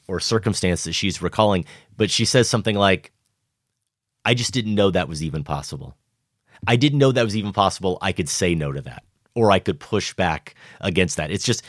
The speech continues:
it's so ingrained. It's such a part of our culture. And the stakes are so high for her,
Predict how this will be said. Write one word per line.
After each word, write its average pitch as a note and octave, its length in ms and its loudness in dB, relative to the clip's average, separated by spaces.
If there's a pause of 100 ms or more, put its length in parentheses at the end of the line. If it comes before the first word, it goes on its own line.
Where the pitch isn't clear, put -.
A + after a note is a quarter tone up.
(160)
it's A#2 180 2
so D3 420 4
ingrained. A2+ 520 0
It's F#2 160 -8
such - 300 -2
a D3+ 40 -2
part A#2+ 240 2
of G#2+ 80 -2
our G#2 120 2
culture. F#2+ 400 -2 (140)
And A#2 120 -2
the G#2+ 60 0
stakes - 420 -6
are D3+ 80 0
so C3+ 240 4
high C#3+ 500 -2
for G#2+ 280 0
her, E3+ 320 4